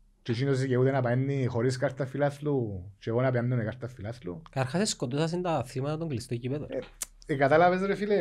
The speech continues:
Speaker 1: εν ετηρήσαν την νομοθεσία. Γιατί υπήρχε νομοθεσία, ρε φίλε. Ε, ας θυμούμε σαν εχτες που μας ευαλαλούσαν για τα συστήματα παρακολούθησης που έβαλαν στο Γάσι Πι και στο Τσίριο πριν είκοσι χρόνια.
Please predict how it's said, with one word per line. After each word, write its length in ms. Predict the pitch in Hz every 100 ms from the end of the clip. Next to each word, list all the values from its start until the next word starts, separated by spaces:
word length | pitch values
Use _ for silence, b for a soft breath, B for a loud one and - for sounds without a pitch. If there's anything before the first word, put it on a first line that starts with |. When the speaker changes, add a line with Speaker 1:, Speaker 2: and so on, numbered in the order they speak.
| 165
Speaker 1:
εν 140 | 185 220
ετηρήσαν 480 | 254 247 240 202 196
την 120 | 185
νομοθεσία. 440 | 170 139 131 131
Γιατί 220 | 151 196
υπήρχε 400 | 285 311 294 -
νομοθεσία, 560 | 262 196 135 110 107 98
ρε 80 | 90
φίλε. 140 | - - B B B -
Ε, 100 | 202
ας 120 | 185
θυμούμε 360 | - 214 247 247
σαν 180 | 240
εχτες 460 | 254 190 - 277 -
που 120 | 240
μας 200 | 254 254
ευαλαλούσαν 520 | 240 233 233 240 226 240
για 120 | 247
τα 200 | 233 214
συστήματα 460 | 175 - 214 220
παρακολούθησης 760 | 220 226 214 180 196 214 117 - b b -
που 80 |
έβαλαν 300 | 170 196 214
στο 180 | 214 190
Γάσι 280 | 175 190 185
Πι 180 | 196 220
και 100 | 220
στο 180 | - 175
Τσίριο 380 | - 208 214 208
πριν 180 | 202
είκοσι 320 | 220 208 196 127
χρόνια. 440 | - 110 87